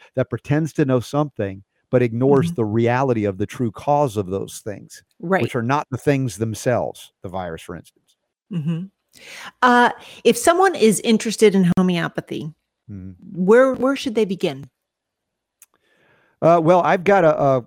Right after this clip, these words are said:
Speaker 1: I did an hour-long presentation for Trinity
Speaker 2: Mm-hmm.
Speaker 1: School of Natural Health. Uh, it's a lecture on demand, and it's, uh,
Speaker 2: Mm-hmm.
Speaker 1: basically clinical homeopathy one oh one plus. And I,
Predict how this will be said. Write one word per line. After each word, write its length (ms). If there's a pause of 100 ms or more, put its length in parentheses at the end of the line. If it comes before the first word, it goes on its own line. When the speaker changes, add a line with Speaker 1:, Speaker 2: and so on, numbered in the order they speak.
Speaker 1:
I 80
did 200
an 120
hour-long 580
presentation 760
for 300
Trinity 440
Speaker 2:
Mm-hmm. 80
Speaker 1:
School 240
of 100
Natural 400
Health. 420 (380)
Uh, 100
it's 120
a 40
lecture 360
on 140
demand, 580
and 120
it's, 240
uh, 140
Speaker 2:
Mm-hmm. 100
Speaker 1:
basically 520 (220)
clinical 460
homeopathy 640
one 160
oh 60
one 200
plus. 400
And 100
I, 140